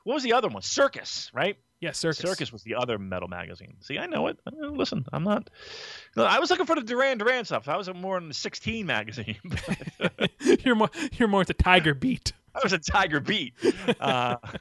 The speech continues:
Speaker 1: you know, Sean Cassidy, Rick Springfield, Duran Duran.
Speaker 2: Leaf Cassidy.
Speaker 1: Leaf Cassidy. Oh, my Lord. Um, Takahashi's had a great year.
Speaker 2: Takahashi, yeah.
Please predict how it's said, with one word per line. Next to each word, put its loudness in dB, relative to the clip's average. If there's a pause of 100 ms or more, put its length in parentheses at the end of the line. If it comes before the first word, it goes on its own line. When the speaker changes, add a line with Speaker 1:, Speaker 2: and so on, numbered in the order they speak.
Speaker 1:
you -8
know, -4 (280)
Sean -2
Cassidy, 0 (540)
Rick -10
Springfield, -2
Duran -2
Duran. -8 (220)
Speaker 2:
Leaf -2
Cassidy. -6 (500)
Speaker 1:
Leaf 2
Cassidy. -4
Oh, 0
my -8
Lord. -6 (460)
Um, 2 (1600)
Takahashi's -4
had -4
a -4
great -8
year. -14
Speaker 2:
Takahashi, -20
yeah. -12